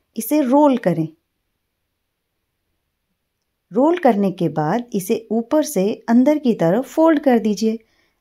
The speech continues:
आपका पेपर नेल रेडी है। इसे एक बार फिर से देखते हैं। आप थंब पर इस पेपर को इस तरीके से रोल करें और ऊपर से इसे अंदर की तरफ फोल्ड कर दें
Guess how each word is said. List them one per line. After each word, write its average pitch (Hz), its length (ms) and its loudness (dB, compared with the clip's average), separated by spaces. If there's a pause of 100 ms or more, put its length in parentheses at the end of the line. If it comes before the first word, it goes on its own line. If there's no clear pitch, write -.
(140)
आपका 175 340 -2
पेपर 220 340 0
नेल 247 340 2
रेडी 285 280 4
है। 226 280 -2 (640)
इसे 220 220 -6
एक 190 240 -6
बार 214 120 0
फिर 180 240 -4
से 202 220 -4
देखते 233 380 0
हैं। 302 260 0 (1500)
आप 180 320 -8
थंब 285 280 4
पर 220 280 2 (300)
इस 226 120 -4
पेपर 180 340 0
को - 300 -2
इस 185 180 -6
तरीके 202 360 0
से 233 140 0
रोल 160 280 0
करें 202 440 0 (1160)
और 285 360 -2
ऊपर 180 260 -4
से 254 420 0 (160)
इसे 214 440 -6 (540)
अंदर 262 280 2
की 220 160 -4
तरफ 170 280 0
फोल्ड 247 420 2
कर 156 220 -2
दें 156 180 -8